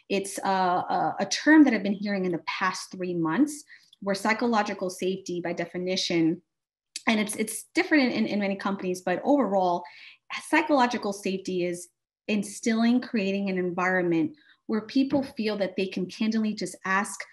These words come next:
questions, they can provide ideas, um, address their concerns, uh,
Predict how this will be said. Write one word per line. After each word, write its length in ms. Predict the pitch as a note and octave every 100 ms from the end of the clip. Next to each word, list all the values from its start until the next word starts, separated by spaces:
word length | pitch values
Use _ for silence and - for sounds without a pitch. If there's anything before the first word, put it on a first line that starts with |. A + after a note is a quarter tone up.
| _
questions, 800 | - - G3 - C4+ C#4 E4 F4 - - -
they 180 | G3 F#3+
can 220 | F#3 G3
provide 320 | F#3 F#3 F3 F3
ideas, 840 | F3 E3+ G3+ G3+ A#3 C#4+ D4 - - - -
um, 500 | G3 F#3 F3+ F3 F3 -
address 320 | G3+ - G3+ -
their 120 | G3
concerns, 880 | G3 E3+ - F3+ F3 A3 F4 G4 - - _ -
uh, 360 | F#3 F3+ F3